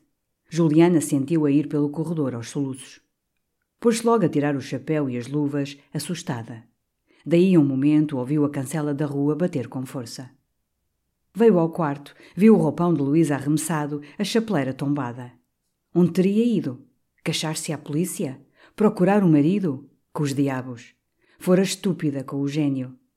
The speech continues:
Arrumou depressa ao quarto, foi-se pôr a engomar, com o ouvido à escuta, muito arrependida. Onde diabo teria ido? Devia ter cuidado. Se impelisse a fazer algum despropósito, quem perdia?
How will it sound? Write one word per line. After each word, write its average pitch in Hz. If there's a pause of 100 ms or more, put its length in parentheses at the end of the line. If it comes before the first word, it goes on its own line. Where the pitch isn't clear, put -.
(120)
Arrumou 220
depressa 160
ao 120
quarto, 143 (220)
foi-se 220
pôr 214
a 165
engomar, 147 (140)
com -
o 139
ouvido 139
à 127
escuta, 156 (140)
muito 160
arrependida. 131 (720)
Onde 220
diabo 226
teria 233
ido? 190 (540)
Devia 156
ter 135
cuidado. 143 (380)
Se -
impelisse 196
a 143
fazer 165
algum 160
despropósito, 175 (140)
quem 208
perdia? 180